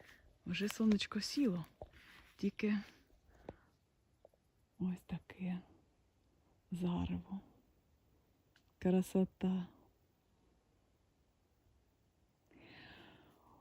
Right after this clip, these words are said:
Ось так я провела цей місяць.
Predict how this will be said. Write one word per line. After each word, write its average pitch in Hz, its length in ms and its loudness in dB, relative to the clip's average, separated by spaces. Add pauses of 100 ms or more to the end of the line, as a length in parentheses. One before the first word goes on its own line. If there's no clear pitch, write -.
(200)
Ось 403 180 10
так 339 320 8
я 302 100 10
провела 240 640 8 (960)
цей 240 240 10
місяць. 180 800 8